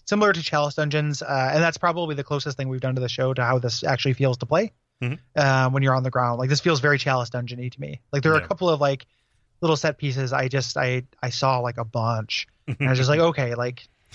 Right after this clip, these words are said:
Speaker 1: this guy's gonna be here. I know,
Speaker 2: Yep.
Speaker 1: you know what this is."
Speaker 2: Tu-, tu-, tunnel with backhoe.
Speaker 1: Yeah, tun-,
Speaker 2: Yep.
Speaker 1: tunnel with backhoe. The, the, uh, the tunnel that opens up to where, uh, there's two, it, like, splits to the left and the right.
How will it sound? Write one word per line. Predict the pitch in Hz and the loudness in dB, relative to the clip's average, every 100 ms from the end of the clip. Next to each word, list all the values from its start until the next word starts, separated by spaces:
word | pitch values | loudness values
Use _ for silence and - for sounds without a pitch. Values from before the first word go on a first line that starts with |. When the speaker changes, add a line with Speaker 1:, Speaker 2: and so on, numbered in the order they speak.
| - | -8
Speaker 1:
this | 139 131 | -6 0
guy's | 147 135 | 2 2
gonna | 139 131 | -2 -6
be | 127 | -8
here. | - 120 | -12 -10
I | 117 | -6
know, | 123 117 | -6 -6
Speaker 2:
Yep. | 117 _ | -8 _
Speaker 1:
you | 131 | -8
know | 123 | -6
what | 120 | -4
this | 120 110 | -6 -8
is." | 113 110 - | -8 -8 -6
Speaker 2:
Tu-, | 147 | -6
tu-, | 135 131 151 - | -2 -2 -2 -2
tunnel | 127 123 120 | -2 0 -2
with | 110 110 - | -2 -4 -4
backhoe. | - 98 - 90 82 - _ _ _ _ _ _ _ _ - - | -6 -6 -6 -10 -10 -16 _ _ _ _ _ _ _ _ -20 -2
Speaker 1:
Yeah, | 185 165 | 0 2
tun-, | 175 | 2
Speaker 2:
Yep. | 185 | 0
Speaker 1:
tunnel | 165 185 180 | 0 2 2
with | 165 | 2
backhoe. | - 147 151 143 143 143 147 | 0 -2 0 0 0 -2 -4
The, | 143 139 135 | -2 -2 -2
the, | 143 139 | -2 0
uh, | 135 131 | 2 0
the | 143 | -2
tunnel | 147 196 180 | 0 2 2
that | 160 | 2
opens | 160 160 156 | 2 0 0
up | 151 | 0
to | - | -2
where, | 151 147 139 135 - _ _ 147 | -2 2 2 0 -4 _ _ 0
uh, | 139 139 135 | 2 2 0
there's | 139 139 | -2 -4
two, | - - 202 190 180 | -4 -8 -6 -4 -2
it, | 160 147 | -2 0
like, | 139 | -2
splits | - - 165 - | -2 -2 -2 0
to | 160 | -2
the | 139 | 2
left | 143 139 | 2 0
and | 143 | -2
the | 131 | 0
right. | 131 139 143 | 0 0 -2